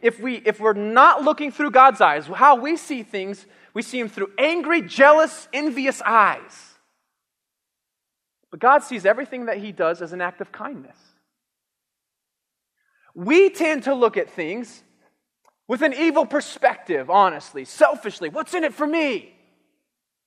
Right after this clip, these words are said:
And God looks at it with <laughs> an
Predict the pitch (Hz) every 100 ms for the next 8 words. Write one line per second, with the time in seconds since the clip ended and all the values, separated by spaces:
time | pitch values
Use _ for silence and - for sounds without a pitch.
0 | _ _ _ _ _ _ _ _ 247 254
1 | 165 240 320 339 202 202 269 - _ _
2 | _ _ _ _ _ _ _ 220 269 294
3 | 277 254 262 - _ _ _ _ _ _
4 | _ _ - 196 - _ _ _ _ _
5 | 208